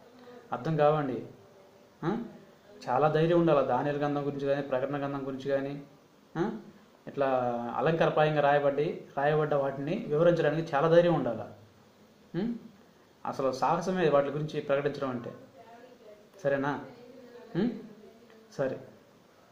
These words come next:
చూడండి, పదవ అధ్యాయంలో ఒక యుద్ధం విషయం అయ్యి దానియేలు, దానియేలు ప్రవక్త ఉపవాసం ఉంటున్నాడు. మాంసం, ద్రాక్షరసము, స్నానం ఏం చేయకుండా బాధతోటి ఉపవాసం ఉండి ఆ విషయం తెలుసుకోవాలని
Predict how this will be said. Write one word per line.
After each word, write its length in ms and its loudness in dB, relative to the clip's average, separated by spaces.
చూడండి, 260 6
పదవ 280 6
అధ్యాయంలో 500 2
ఒక 140 2
యుద్ధం 300 6
విషయం 280 4
అయ్యి 220 2
దానియేలు, 680 4
దానియేలు 280 2
ప్రవక్త 580 0
ఉపవాసం 460 6
ఉంటున్నాడు. 300 -4
మాంసం, 400 -4
ద్రాక్షరసము, 760 -4
స్నానం 360 -4
ఏం 160 2
చేయకుండా 640 -4
బాధతోటి 580 2
ఉపవాసం 500 0
ఉండి 220 -2
ఆ 100 2
విషయం 280 0
తెలుసుకోవాలని 760 0